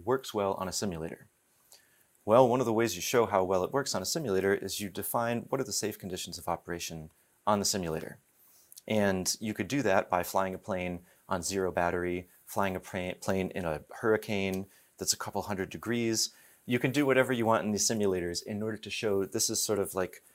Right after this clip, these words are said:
the manifold or the, um, the envelope of safe flying conditions. Well, if the F A A believes your simulator, then you don't have to fly a plane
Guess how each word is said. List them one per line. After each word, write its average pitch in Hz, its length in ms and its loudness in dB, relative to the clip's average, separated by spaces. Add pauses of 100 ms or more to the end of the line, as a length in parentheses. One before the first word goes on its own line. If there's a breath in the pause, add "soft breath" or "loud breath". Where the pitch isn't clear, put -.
(220 soft breath)
the 92 160 -2
manifold 101 600 2
or 87 60 -4
the, 95 220 -4
um, 107 260 4
the 104 180 -4
envelope 98 440 2
of 87 120 -6
safe 98 280 0
flying 90 320 -4
conditions. 82 580 -10 (920 loud breath)
Well, 117 100 4
if 117 100 -2
the - 160 -2
F 123 180 2
A 117 40 2
A 110 400 2
believes 101 640 0
your 92 80 -6
simulator, 87 680 -2
then 104 140 -4
you 95 100 -4
don't 98 280 -2
have - 240 -4
to 95 80 -6
fly 101 260 2
a 90 80 -4
plane 92 540 -6